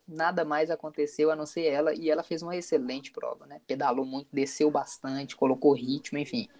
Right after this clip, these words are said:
muito bacana. Parabéns aí pra, pra Richards.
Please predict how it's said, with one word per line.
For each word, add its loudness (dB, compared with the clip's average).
muito 0
bacana. 6
Parabéns 6
aí 4
pra, 6
pra 8
Richards. 0